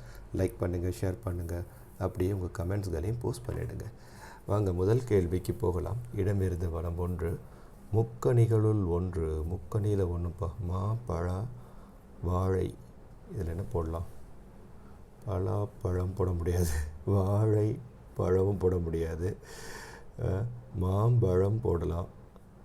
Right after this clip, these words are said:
மாம்பழம் தான் நினைக்கிறேன். சரிங்க, போட்டுடலாம்.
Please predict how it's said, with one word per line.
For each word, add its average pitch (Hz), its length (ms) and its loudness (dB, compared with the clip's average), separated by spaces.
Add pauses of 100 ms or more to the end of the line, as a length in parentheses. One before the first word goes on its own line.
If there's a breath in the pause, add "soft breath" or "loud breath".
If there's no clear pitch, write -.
(600)
மாம்பழம் 90 500 2
தான் 85 140 0
நினைக்கிறேன். 82 480 -2 (360)
சரிங்க, - 360 -2
போட்டுடலாம். - 440 -2